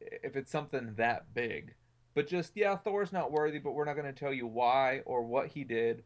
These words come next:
or what was revealed or what, you know, what the Watcher revealed and what the heck Jane Foster was doing walking on the moon when she can't breathe 'cause she's just a human and has cancer and suddenly is worthy and picks up the hammer and is Thor."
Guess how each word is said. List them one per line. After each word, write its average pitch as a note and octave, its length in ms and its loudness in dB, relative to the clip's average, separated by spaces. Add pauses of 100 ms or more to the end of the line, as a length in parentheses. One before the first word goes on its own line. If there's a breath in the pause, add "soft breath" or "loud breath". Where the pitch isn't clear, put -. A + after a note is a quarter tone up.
(260 soft breath)
or B2 160 0
what B2 220 4
was C3 140 -2
revealed B2+ 720 -2
or B2 140 2
what, B2 160 0
you B2+ 80 0
know, A2+ 80 2
what B2+ 200 2
the C3 80 0
Watcher A#2 680 0
revealed A2 640 0 (320 soft breath)
and B2+ 220 -2
what D3 200 2
the D3 100 2
heck C#3 480 -2
Jane C3+ 260 0
Foster B2+ 360 0
was A2+ 200 -4
doing C3+ 420 0
walking A#2+ 380 0
on A#2 100 -6
the A2+ 80 -4
moon A#2+ 320 -4
when A2 120 -4
she - 160 -12
can't G#2+ 380 -4
breathe A2+ 480 2 (340 soft breath)
'cause A#2+ 140 -6
she's A2 240 -4
just B2 220 -2
a A#2 60 2
human A2 540 -4 (340 soft breath)
and A2 320 2
has B2 240 2
cancer A#2+ 520 -2
and A#2 260 -6
suddenly A#2 340 0
is A2 140 -4
worthy A#2 360 0
and G#2+ 140 -4
picks A#2 220 -6
up A2+ 240 2 (280)
the A#2+ 160 -6
hammer G#2+ 300 -2
and G2 100 -4
is D#2+ 120 -10
Thor." E2+ 320 -2